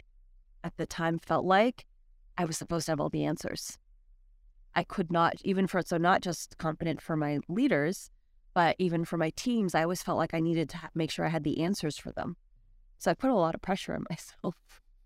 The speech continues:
So I gotta be confident for you, my bosses, and I need to have all the answers for my team 'cause they're counting on me. So, uh, that's just not a recipe for success.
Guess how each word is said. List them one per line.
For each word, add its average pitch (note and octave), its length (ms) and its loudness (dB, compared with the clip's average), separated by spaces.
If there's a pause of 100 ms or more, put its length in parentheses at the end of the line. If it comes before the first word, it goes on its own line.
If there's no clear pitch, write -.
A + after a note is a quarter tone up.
(1040)
So - 160 0
I A3 160 0
gotta D#4 240 6
be C#4 120 2
confident B3 500 2
for B3 100 0
you, G3 500 4
my G3+ 160 6
bosses, F3 680 0 (300)
and D4 220 6
I C4 80 8
need A#3+ 160 4
to C4 60 2
have G#3+ 140 4
all F#3+ 140 6
the F3+ 140 2
answers G3 320 0
for F3+ 100 -2
my D#3+ 140 2
team G3 360 2
'cause F#3+ 100 -2
they're D#3+ 140 2
counting F3 360 2
on D3 140 0
me. D#3 220 -2 (420)
So, E3+ 460 2 (220)
uh, F3 160 2
that's - 240 0
just - 220 -8
not F#3+ 140 4
a F3+ 60 4
recipe F3+ 380 -4
for F3+ 140 -6
success. - 640 -6